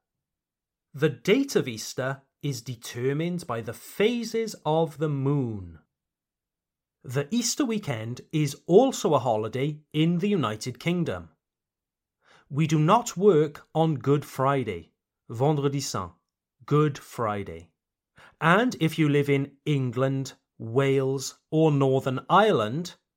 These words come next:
you also get a holiday on Easter Monday. This isn't the case in Scotland. Easter Monday is not a holiday in Scotland.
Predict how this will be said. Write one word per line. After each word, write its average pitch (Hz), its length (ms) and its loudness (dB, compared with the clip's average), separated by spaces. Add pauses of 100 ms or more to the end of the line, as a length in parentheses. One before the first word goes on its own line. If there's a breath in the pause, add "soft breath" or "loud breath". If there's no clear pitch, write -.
(320 soft breath)
you 151 380 0
also 202 420 4
get 151 240 -2
a 139 60 -2
holiday 117 600 -2 (140)
on 214 340 0
Easter 151 500 -2
Monday. 160 540 0 (920)
This 170 300 -2 (140)
isn't 247 360 2
the 226 80 -2
case 156 480 -2 (140)
in 151 200 -2
Scotland. 117 840 -4 (500)
Easter 208 380 2
Monday 170 560 2
is 131 240 -4
not 135 460 2
a 175 60 0
holiday 110 580 -4 (180)
in 139 240 -2
Scotland. 90 680 -10